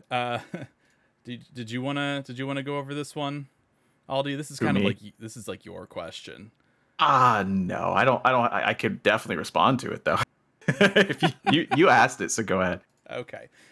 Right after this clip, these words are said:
Speaker 1: Uh, the changes to Summoner were really fun to play, and the job feels just as active as it did before. Can you go in and tell us, uh, a little bit about how you did these changes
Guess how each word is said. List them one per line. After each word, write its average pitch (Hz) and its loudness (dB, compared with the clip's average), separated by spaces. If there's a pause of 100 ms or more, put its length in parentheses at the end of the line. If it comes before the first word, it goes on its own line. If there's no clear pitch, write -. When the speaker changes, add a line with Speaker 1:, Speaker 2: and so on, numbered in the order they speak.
(120)
Speaker 1:
Uh, 120 -2
the 131 -8
changes 233 -6
to 196 -6
Summoner 202 -4
were 123 -6
really 135 -4
fun 143 -4
to 127 -4
play, 135 -2
and 131 -4
the 120 -6
job 127 -4
feels 120 -8
just 120 -10
as 113 -14
active 117 -6
as 107 -12
it 107 -14
did 107 -10
before. 127 -6 (340)
Can 117 -12
you 110 -10
go 131 -6
in 113 -12
and 107 -14
tell 107 -10
us, 101 -18
uh, 101 -14
a 101 -14
little 101 -14
bit 101 -14
about 101 -14 (520)
how 101 -12
you 101 -16
did 113 -16
these 104 -16
changes 95 -18